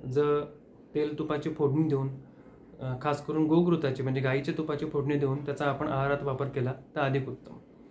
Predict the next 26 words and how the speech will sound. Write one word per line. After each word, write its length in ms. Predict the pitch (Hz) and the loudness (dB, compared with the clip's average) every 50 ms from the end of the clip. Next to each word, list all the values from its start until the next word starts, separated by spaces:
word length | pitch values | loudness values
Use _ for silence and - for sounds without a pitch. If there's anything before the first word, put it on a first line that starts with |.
| - - - - | -20 -20 -12 -6
त्याचबरोबर 540 | 139 139 143 143 156 151 147 147 156 160 160 160 - - - - - - - - - | -2 0 0 2 2 2 4 4 4 2 2 0 -6 -12 -20 -20 -20 -20 -12 -4 0
तूर 160 | 156 151 147 | 0 2 4
डाळ 220 | 156 160 165 160 | 4 4 6 4
देखील 240 | 156 156 - 165 160 | 4 2 2 0 0
चालू 240 | - 147 123 127 123 | 0 0 0 0 -2
शकते. 360 | 123 - - - - - - - - - - - - - - - - - - - - - | -2 -4 -10 -14 -16 -20 -20 -20 -20 -20 -20 -20 -20 -20 -20 -18 -18 -16 -16 -16 -8 -2
हां, 140 | 147 139 120 - - - - - - - - - | 0 0 0 0 -2 -10 -18 -20 -20 -20 -6 0
पण 300 | - 156 156 160 160 160 | 4 6 6 6 6 4
जे 380 | 156 160 165 165 160 160 156 - - - | 4 4 4 4 2 2 0 -2 -4 -6
डाळीचे 840 | 143 135 135 135 143 147 147 147 - - - - - - - - 160 151 | -2 0 2 4 4 4 2 0 -4 -10 -16 -16 -16 -16 -8 -2 0 2
वडे, 480 | 143 139 143 143 156 156 147 123 - - - - - - - - - - - - - - | 4 6 6 8 8 8 8 6 2 -2 -8 -16 -18 -18 -18 -18 -18 -18 -18 -16 -12 -8
अ, 200 | 135 127 131 131 | -4 -4 -2 -2
जे 220 | 131 127 143 147 147 | 0 2 2 2 4
डीप 220 | 175 185 185 - | 4 4 4 2
फ्राय 240 | - - 165 147 139 | 2 4 4 4 4
केले 220 | - 156 143 139 | 4 2 0 2
जातात, 340 | 127 135 123 117 - 123 120 - - - - - | 2 0 0 0 0 -2 -2 -4 -6 -14 -16 -16
शक्यतो 460 | - - - 143 - - 160 160 170 165 | -10 -4 -4 -4 -2 0 0 0 0 0
ते 120 | - 165 | 0 0
टाळावे. 420 | - 156 135 127 127 123 110 - - - - - - - - - - - - - - - - - - - - - - - - - - - - - - - - - - - - - - - - - - - - - | 0 2 2 4 4 2 2 0 -4 -8 -12 -16 -16 -16 -16 -16 -14 -14 -14 -14 -14 -14 -14 -14 -14 -14 -14 -14 -14 -14 -14 -14 -14 -14 -14 -14 -14 -16 -16 -16 -18 -18 -18 -18 -16 -16 -16 -14 -14 -14 -12 -6
आता 160 | - 190 185 | -2 0 0
भाज्यांच्या 520 | 160 143 135 139 147 165 175 180 185 196 | 2 2 2 4 4 6 4 4 4 4
बाबतीत 280 | 190 175 - - 180 165 | 2 2 2 0 -2 0
जर 120 | 160 175 | 2 2
सांगायचं 440 | 165 - 165 147 143 139 135 135 143 | 2 2 0 0 2 2 0 0 0
झालं 240 | 127 123 110 110 | 0 0 -2 -2